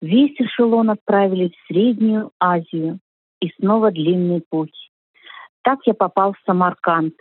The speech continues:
Это случилось уже в марте тысяча девятьсот сорок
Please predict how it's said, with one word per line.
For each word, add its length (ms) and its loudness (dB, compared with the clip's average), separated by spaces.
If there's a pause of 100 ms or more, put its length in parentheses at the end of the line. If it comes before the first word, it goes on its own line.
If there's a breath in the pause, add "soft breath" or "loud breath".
(580 soft breath)
Это 360 2
случилось 540 -2 (120)
уже 400 -2 (220)
в 80 -10
марте 580 -2 (360)
тысяча 420 0
девятьсот 520 -2
сорок 280 0